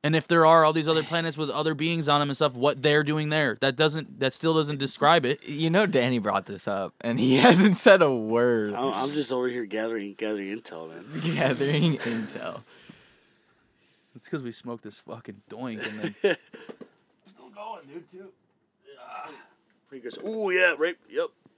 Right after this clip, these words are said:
Speaker 1: All right, so Danny, anything? You gotta chime in about anything, or?
Speaker 3: Dude, I just think, I mean,
Speaker 2: People who have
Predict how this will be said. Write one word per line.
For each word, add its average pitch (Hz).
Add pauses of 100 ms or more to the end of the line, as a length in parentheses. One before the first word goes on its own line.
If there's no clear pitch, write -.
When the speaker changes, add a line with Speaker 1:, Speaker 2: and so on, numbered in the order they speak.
(400)
Speaker 1:
All 139
right, 160
so 117
Danny, 131
anything? 165
You 123
gotta 117
chime 123
in 123
about 117
anything, 165
or? 117 (680)
Speaker 3:
Dude, 160
I 143
just 185
think, 170
I 143
mean, 113 (520)
Speaker 2:
People 117
who 107
have 101